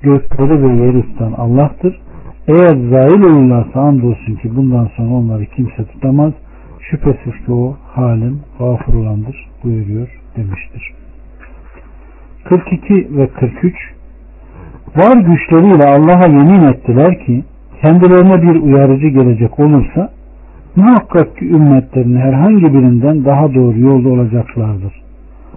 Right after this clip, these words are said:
Fakat kendilerine bir uyarıcı gelince onların sadece nefretlerini artırdı. Yeryüzünde büyüklenerek ve kötü düzen kurarak, halbuki kötü düzen ancak ehline zarar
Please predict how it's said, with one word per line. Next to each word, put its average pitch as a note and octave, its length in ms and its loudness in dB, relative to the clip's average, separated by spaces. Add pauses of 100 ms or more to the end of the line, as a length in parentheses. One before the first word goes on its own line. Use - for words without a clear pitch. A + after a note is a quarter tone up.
(260)
Fakat G#2+ 380 -4 (640)
kendilerine C3 680 2
bir B2+ 100 0
uyarıcı A2+ 520 -2
gelince A#2+ 600 0 (680)
onların A#2 480 2 (140)
sadece C3 480 0
nefretlerini A2 720 -4
artırdı. G2 600 -12 (760)
Yeryüzünde E3 720 2
büyüklenerek C#3+ 720 0 (600)
ve B2 80 -4
kötü D#3 380 -6
düzen A#2+ 380 -2
kurarak, B2+ 460 -2 (580)
halbuki D#3 500 -2
kötü C#3 360 -4
düzen A#2 380 -4
ancak A#2 400 -2 (380)
ehline A2 500 -4
zarar G2 340 -10